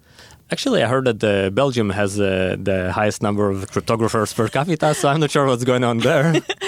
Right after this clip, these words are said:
Speaker 2: Well, I think that's maybe 'cause of Leuven, right?
Speaker 1: Uh,
Speaker 2: Is that
Speaker 1: okay, yeah.
Speaker 2: university?
Speaker 1: Yeah.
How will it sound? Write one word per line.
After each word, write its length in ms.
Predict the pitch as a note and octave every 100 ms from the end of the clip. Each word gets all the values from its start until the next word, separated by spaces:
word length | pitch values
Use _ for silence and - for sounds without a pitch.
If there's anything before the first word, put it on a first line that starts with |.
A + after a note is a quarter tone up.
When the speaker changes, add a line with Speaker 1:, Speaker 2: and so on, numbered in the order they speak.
| G4
Speaker 2:
Well, 80 | F#3+
I 60 | G3+
think 160 | D4+
that's 180 | E4+ A3
maybe 260 | G3+ F#3+ F3
'cause 200 | G3 E3+
of 100 | C#3
Leuven, 480 | C#3 D3+ D3 A#2+ A#2
right? 200 | A#2+ E3
Speaker 1:
Uh, 40 |
Speaker 2:
Is 380 | G#3+ - - -
that 300 | - G#2+ C#3
Speaker 1:
okay, 160 | - D3+
yeah. 100 | C#3
Speaker 2:
university? 400 | D3 D3+ - E3+ F3+
Speaker 1:
Yeah. 200 | A#2+ A#2